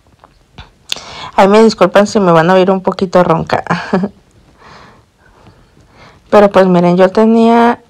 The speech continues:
ah, un bolillo y medio, entonces ese me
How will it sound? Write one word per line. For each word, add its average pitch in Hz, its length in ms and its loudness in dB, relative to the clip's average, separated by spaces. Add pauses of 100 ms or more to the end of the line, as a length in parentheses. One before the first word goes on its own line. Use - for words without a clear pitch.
(220)
ah, 202 460 -2 (320)
un 220 160 0
bolillo 233 380 2
y 233 40 0
medio, 220 440 0 (460)
entonces 196 800 -2
ese 185 280 0
me 196 420 -2